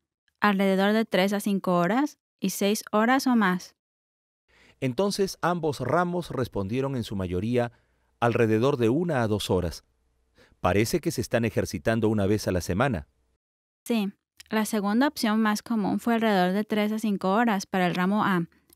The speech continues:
Speaker 1: pero menos de una hora para el ramo B.
Speaker 2: Mm, ni siquiera el diez por ciento de los empleados en el ramo B se ejercitan más de seis horas.
Speaker 1: Exactamente. Entonces estaba pensando organizar un evento deportivo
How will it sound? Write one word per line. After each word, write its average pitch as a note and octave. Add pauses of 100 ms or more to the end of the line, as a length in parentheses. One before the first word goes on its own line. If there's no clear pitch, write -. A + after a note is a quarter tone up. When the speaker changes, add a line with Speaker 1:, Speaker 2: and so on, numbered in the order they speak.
(160)
Speaker 1:
pero G3
menos G#3+
de B3+
una G#3+
hora A#3+
para A3+
el F3+
ramo F#3
B. A#3+ (1000)
Speaker 2:
Mm, A2+ (440)
ni B2+
siquiera G#3
el F3+
diez E3+
por B2+
ciento E3+
de C3
los G#2+
empleados B2+
en G#2
el F2+
ramo G#2
B D3
se C3+
ejercitan A2
más C3+
de C3
seis A2
horas. F2 (680)
Speaker 1:
Exactamente. A3 (580)
Entonces G#3+
estaba A#3
pensando G3
organizar G3+
un F#3+
evento F#3
deportivo F#3+